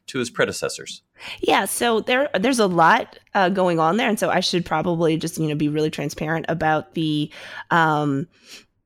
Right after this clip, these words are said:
Speaker 2: uh, about the, you know, methodology here. We looked for as many names as we could find of appointees, and we didn't get them all.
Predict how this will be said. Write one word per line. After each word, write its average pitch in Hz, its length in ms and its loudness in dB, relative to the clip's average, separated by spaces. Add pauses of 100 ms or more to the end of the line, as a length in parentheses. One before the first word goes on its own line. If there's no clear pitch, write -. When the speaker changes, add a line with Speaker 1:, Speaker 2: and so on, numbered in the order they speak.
(100)
Speaker 2:
uh, 180 180 6
about 170 460 2
the, 156 400 2
you 165 100 0
know, 151 100 2
methodology 156 760 2
here. 156 240 -2
We 160 180 0
looked 160 320 -2
for 160 400 -4
as 156 140 -4
many 170 180 0
names 160 380 2
as 151 80 -2
we 156 100 2
could - 160 -4
find 170 460 0
of 165 100 0
appointees, 165 640 -2
and 170 80 -2
we 165 100 2
didn't 170 260 2
get 175 200 0
them 156 160 -2
all. 160 400 2